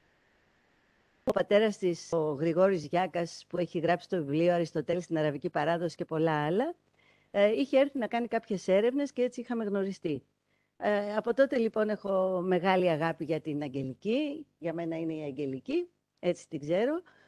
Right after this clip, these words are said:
Ε, όταν, ε, πέρασε τα δεκαοκτώ,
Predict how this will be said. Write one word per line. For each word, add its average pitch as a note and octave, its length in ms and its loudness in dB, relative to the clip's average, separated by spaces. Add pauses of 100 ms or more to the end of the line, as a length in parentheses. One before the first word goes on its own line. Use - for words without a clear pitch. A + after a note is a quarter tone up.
(300)
Ε, G3 840 0 (440)
όταν, C#4+ 400 2
ε, G3+ 280 0 (280)
πέρασε G#3 380 6
τα F3 140 0
δεκαοκτώ, G3 800 -2